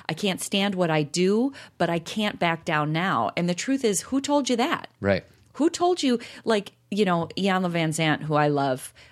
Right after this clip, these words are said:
Speaker 1: um, she is an author and a writer and a spiritual teacher. She went to law school.
Speaker 2: Right.
Speaker 1: And she will even say, "I still use it."
Speaker 2: Mm-hmm.
Speaker 1: She's like, "But I learned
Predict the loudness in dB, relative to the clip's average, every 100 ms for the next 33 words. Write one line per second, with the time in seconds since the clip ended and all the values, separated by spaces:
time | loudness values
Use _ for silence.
0 | -4 0 0 0 -2 -6 -8 -2 0 2
1 | 2 0 -2 -2 0 0 2 0 0 -2
2 | 0 0 0 0 0 -2 -2 -2 -2 -2
3 | -2 -2 -2 -2 -4 -8 -12 -2 2 2
4 | 2 2 2 2 2 0 0 0 0 -8
5 | _ 0 2 2 -2 0 0 0 0 0
6 | -2 -2 -2 -2 -4 -4 -4 -4 0 0
7 | 0 0 0 2 2 2 0 -2 -2 0
8 | 0 -4 -14 _ _ _ _ -8 -4 0
9 | 2 2 0 0 -2 0 0 2 2 0
10 | 0 0 -2